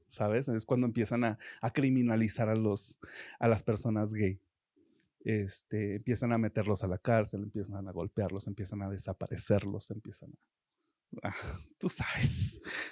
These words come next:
tú sabes, aparecían de repente volteados boca abajo en el, en los, en los, en, en, ¿qué es? ¿Ríos? ¿Mares?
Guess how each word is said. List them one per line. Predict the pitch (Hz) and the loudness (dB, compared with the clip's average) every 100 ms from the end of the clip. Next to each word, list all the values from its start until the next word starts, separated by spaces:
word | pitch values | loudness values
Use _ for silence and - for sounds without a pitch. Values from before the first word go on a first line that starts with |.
| - | 4
tú | 359 | 4
sabes, | 190 104 - - - | 6 2 -2 -8 -4
aparecían | 107 135 123 - 123 123 | 2 6 6 6 6 6
de | 127 | 4
repente | 120 107 104 101 110 - - - _ | 2 0 0 0 -2 -2 -16 -20 _
volteados | 117 113 110 113 113 | 2 2 4 4 4
boca | 110 98 | 2 2
abajo | 104 104 120 | 2 2 0
en | 107 | 0
el, | 95 - - _ _ - | 0 -4 -8 _ _ -8
en | 110 | 0
los, | 107 107 120 - - - | 2 4 2 0 -6 -6
en | 127 123 | 2 4
los, | 110 107 - - | 4 2 -2 -2
en, | 120 110 110 107 107 - 123 _ - - - | 0 2 0 -2 -6 -8 -12 _ -20 -20 -8
en, | 120 110 110 107 - - | 0 2 2 0 -4 -4
¿qué | 113 | -2
es? | 139 - - _ _ _ _ _ _ - | -2 -4 -16 _ _ _ _ _ _ -4
¿Ríos? | 107 113 127 - | 2 2 2 -4
¿Mares? | 104 135 - | -4 -4 -10